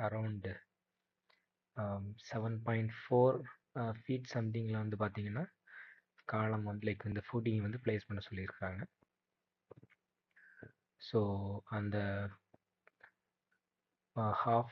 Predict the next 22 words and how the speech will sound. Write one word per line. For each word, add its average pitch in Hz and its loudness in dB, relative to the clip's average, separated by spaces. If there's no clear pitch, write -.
ஃபீட்ல 127 4
வந்து 113 4
பாத்தீங்கன்னா 110 0
இந்த 135 0
மாதிரி 110 0
சாண்ட் 110 0
கிரேவல், 104 2
பி 113 -4
சி 107 -6
சி 110 -4
அந்த 101 -2
மாதிரி 98 0
எல்லாம் 101 -2
போட 98 0
சொல்லியிருக்காங்க. 95 -6
So, - 0
இதுதான் 104 2
என்னோட 104 0
ஃபவுண்டேஷனுக்கு 104 0
வந்தது. 98 -2
So, 101 -4
என்னோட 110 2